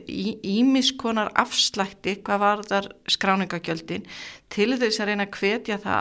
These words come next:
að halda lyfjum hér á markaði en líka að fá hingað lyf á markaðinn. Svoleiðis að við höfum unnið að því og svo hefur gjaldskráin hjá okkur, eh, hækkað mjög lítið. Hún hækkaði bara um tvö komma fimm prósent sem er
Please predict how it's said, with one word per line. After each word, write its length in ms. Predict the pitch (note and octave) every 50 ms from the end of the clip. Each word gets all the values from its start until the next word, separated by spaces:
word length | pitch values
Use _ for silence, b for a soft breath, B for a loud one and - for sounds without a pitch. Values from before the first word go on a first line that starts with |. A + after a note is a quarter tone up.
| - -
að 140 | E3 D3+ -
halda 420 | - F3+ F#3+ A3+ A3+ - - A#3+ A3+
lyfjum 300 | A3+ A3+ A3 A3 A3 G#3+ G3+
hér 200 | A3 G#3 G3+ G3
á 40 | F#3
markaði 460 | F#3 - - - - D#3+ - - - B B B B B B B B B B
en 200 | - G3+ G3 F#3+ F#3
líka 480 | G#3 A3+ B3+ C#4 C#4 B3+ B3+ B3 G#3 G3+
að 120 | G3 -
fá 140 | - - A3 A3+ A3+ A#3 G#3+
hingað 480 | A3 G#3+ G3+ - - G3 F#3+ F#3+ F#3+ - -
lyf 320 | F#3+ G3 G3 G3 G3 G3
á 80 | - -
markaðinn. 640 | G3+ G#3+ A#3 A#3+ - - - F3+ E3 E3+ F3+ F#3 F#3+ -
Svoleiðis 420 | - G3 F3+ F3+ F3+ F3+ F3+ G3
að 160 | F#3+ F#3 - - - - -
við 240 | F#3 G3+ G#3 G3+ G#3+
höfum 240 | A3 A#3+ A#3+ A3
unnið 400 | - - G#3 A#3 B3 B3 A#3 -
að 160 | G3+ A3 A#3 - -
því 140 | - E3 E3+ - - B B B B B B B B
og 160 | B F#3+ E3+
svo 240 | - - A3+ A#3 B3
hefur 380 | A#3 A#3+ A3+ A3+ A#3 G#3+ G#3+ A3
gjaldskráin 720 | - G3 G#3 B3+ - - - - - A#3+ G#3 G3 F#3+ F#3+
hjá 160 | - - G3+ G3+
okkur, 600 | G3+ A3+ A#3+ - - - - - F3 F#3+ G#3 - - B B B B B B B B B B - -
eh, 280 | - G3 F#3+ F#3 F#3 - -
hækkað 640 | - - - A#3+ C4+ - - - - G#3+ G#3 G3+
mjög 160 | G#3 G#3 G#3 G3+
lítið. 300 | G3 F#3 E3+ - F3+ F3+
Hún 140 | F#3+ F#3+ G3+
hækkaði 360 | A3 A3 A3 - A3 G#3 G3+
bara 120 | G3+ G3 G3
um 60 | F#3+
tvö 160 | - - A3 A3
komma 220 | - G#3 G3 F#3+
fimm 300 | F#3+ - A#3 G#3+ A#3 B3 B3
prósent 480 | - - C4 A#3 A3 - A#3+ B3 A#3+
sem 160 | - - G3+ G3
er 80 | G3